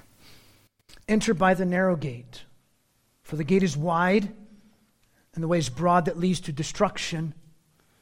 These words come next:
and many are those who enter by it. For the gate is small and the way is narrow that leads to life,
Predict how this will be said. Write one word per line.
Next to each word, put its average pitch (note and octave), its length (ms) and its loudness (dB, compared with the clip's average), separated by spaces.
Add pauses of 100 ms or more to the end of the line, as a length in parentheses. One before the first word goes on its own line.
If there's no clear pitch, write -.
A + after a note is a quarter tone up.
(1200)
and F3 120 -4
many F3+ 160 2
are F3 100 2
those F3 380 2
who F3 80 -2
enter F#3+ 320 -4
by A#2+ 220 -8
it. - 240 -16 (1500)
For - 120 -14
the D3 60 -4
gate F3 140 2
is F3 100 0
small F#3+ 300 4
and F#3 100 -2
the F3+ 60 -2
way F#3+ 180 2
is F3 100 -2
narrow F#3 280 2
that F3 200 -2
leads F#3 240 -2
to F#3 120 -4
life, F#3+ 360 2